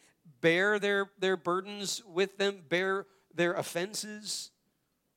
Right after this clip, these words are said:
We show them grace. We don't hold on to things. And so, again, there's conflict. There's always gonna be conflict. But because there's this atmosphere of grace, it doesn't lead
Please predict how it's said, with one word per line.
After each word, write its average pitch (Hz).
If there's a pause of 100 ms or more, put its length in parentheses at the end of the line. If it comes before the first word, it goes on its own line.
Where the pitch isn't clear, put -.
(280)
We 202
show 262
them 254
grace. 226 (380)
We 208
don't 247
hold 254
on 233
to 226
things. 165
And 175
so, 202 (220)
again, 233
there's 214
conflict. 214
There's 180
always 214
gonna 175
be 139
conflict. 202 (600)
But 185
because 214
there's 202
this 190
atmosphere 180
of 139
grace, 170 (1120)
it 156
doesn't 170
lead 160